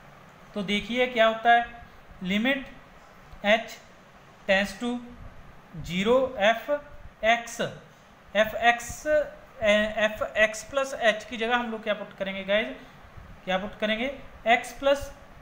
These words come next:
h cube minus X cube, नीचे h, नीचे h। तो guys क्या कीजिए,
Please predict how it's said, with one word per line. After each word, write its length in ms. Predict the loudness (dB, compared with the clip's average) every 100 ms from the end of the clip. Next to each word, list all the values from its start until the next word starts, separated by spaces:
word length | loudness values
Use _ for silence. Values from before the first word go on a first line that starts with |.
| -4 0
h 280 | 0 0 -6 -6 -10 -18 -4
cube 340 | 0 0 0 -2 0
minus 420 | 2 2 0 -2 -6 -4
X 300 | -4 -4 -8 -4
cube, 340 | -2 -2 -6 -12 -18 -20 -18 -4
नीचे 360 | -2 -2 0 -2 -4 -4
h, 260 | -4 -4 -10 -12
नीचे 340 | -8 -4 0 0 2 -2
h। 160 | -2 -6 -8
तो 80 | 2
guys 340 | 4 4 0
क्या 140 | 0 0
कीजिए, 400 | -2 -6 -2